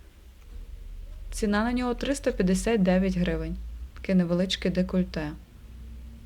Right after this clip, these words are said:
Теж приталене, довгий рукав. В ось такому шоколадному кольорі. Ціна на нього триста дев'яносто дев'ять гривень.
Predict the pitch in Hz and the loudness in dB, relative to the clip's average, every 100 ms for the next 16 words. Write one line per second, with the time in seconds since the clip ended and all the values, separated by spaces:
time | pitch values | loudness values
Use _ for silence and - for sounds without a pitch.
0 | - - - - - 185 - - 175 - | -18 -18 -20 -6 2 2 2 0 0 0
1 | 208 277 294 269 262 - - 185 190 196 | 0 2 2 0 -4 -6 0 4 4 4
2 | 185 185 156 160 - - - _ - _ | 0 0 -4 -4 -14 -20 -20 _ -20 _
3 | - - _ _ - - - - - - | -20 -20 _ _ -20 -20 -20 -20 -20 -20
4 | - - - - - - - - - - | -20 -20 -20 -20 -20 -20 -20 -20 -20 -20
5 | - - - - - - 190 202 - 226 | -20 -20 -20 -20 -20 -10 -4 -4 0 -2
6 | - 190 185 196 233 226 226 226 233 254 | 4 6 6 4 -2 0 2 4 2 0
7 | 269 - 277 285 285 311 - - - - | -2 0 2 4 0 -4 -10 -20 -20 -20
8 | - - - _ - - - - _ - | -20 -20 -20 _ -20 -20 -20 -20 _ -20
9 | _ - _ - - - - - - - | _ -20 _ -20 -20 -20 -20 -20 -20 -20
10 | - - _ - - _ - - _ - | -20 -20 _ -20 -20 _ -20 -20 _ -16
11 | - 196 185 190 233 277 254 254 247 240 | -4 2 4 4 2 0 0 -4 -4 -4
12 | 262 - 220 214 214 214 202 185 196 202 | -2 -2 0 0 -2 -2 2 4 4 2
13 | 190 185 170 165 180 | 0 0 0 -2 -6